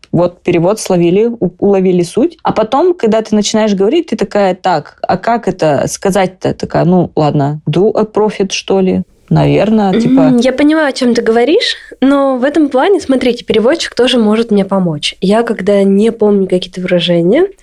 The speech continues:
Speaker 2: я открываю переводчик, в моем случае Яндекс, там есть, короче, темка такая, что ты можешь, э, добавить заметку. Ну, в принципе,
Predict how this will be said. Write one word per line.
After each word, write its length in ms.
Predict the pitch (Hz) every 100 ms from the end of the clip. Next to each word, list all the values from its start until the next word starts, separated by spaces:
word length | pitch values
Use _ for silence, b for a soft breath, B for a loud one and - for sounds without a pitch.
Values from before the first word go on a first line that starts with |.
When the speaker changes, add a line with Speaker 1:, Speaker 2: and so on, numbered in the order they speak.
| B B B B
Speaker 2:
я 220 | 214 233
открываю 480 | 220 - 170 170 165
переводчик, 600 | - 175 170 302 349 349
в 60 | 247
моем 220 | 214 208
случае 340 | 214 208 202
Яндекс, 460 | 202 320 349 - -
там 160 | 269
есть, 240 | 240 233 233
короче, 400 | - 190 190 -
темка 300 | 302 440 339
такая, 420 | 208 208 208 196
что 460 | 196 - 202 196 190
ты 120 | 240
можешь, 580 | 240 226 214 202 202 -
э, 100 | 175
добавить 420 | 175 185 220 196
заметку. 600 | 202 208 185 156 - - _ -
Ну, 160 | 262
в 100 | 240
принципе, 400 | - 254 240 202